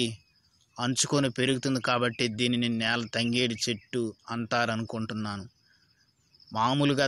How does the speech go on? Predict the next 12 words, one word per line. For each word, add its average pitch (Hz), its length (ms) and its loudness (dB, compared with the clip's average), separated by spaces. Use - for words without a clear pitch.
తంగేడు 131 360 2
చెట్లు 127 320 -2
అయితే 131 280 2
చాలా 117 200 2
హైట్గా 120 500 0
పెరుగుతుంది, 120 540 0
కానీ 117 300 2
ఇది 113 160 0
నేలను 120 400 0
అంటుకొనే 117 540 0
ఎక్కడైనా 123 540 0
పెరుగుతుంది. 110 720 -6